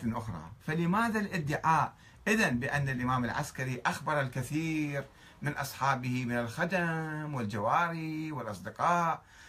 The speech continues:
بمولده، حتى أنه عق عنه، ذبح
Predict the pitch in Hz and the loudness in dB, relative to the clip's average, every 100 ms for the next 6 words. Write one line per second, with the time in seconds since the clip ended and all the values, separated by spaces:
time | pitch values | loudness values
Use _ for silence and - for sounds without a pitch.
0 | - 143 151 147 175 165 175 147 - 196 | -8 -2 2 2 0 0 0 0 0 0
1 | - 160 170 196 202 - 214 - 190 180 | 0 0 0 0 0 4 2 4 0 4
2 | 185 143 117 - - _ _ - - 110 | 4 2 -4 -8 -20 _ _ -20 -14 -6
3 | 160 139 | -4 -4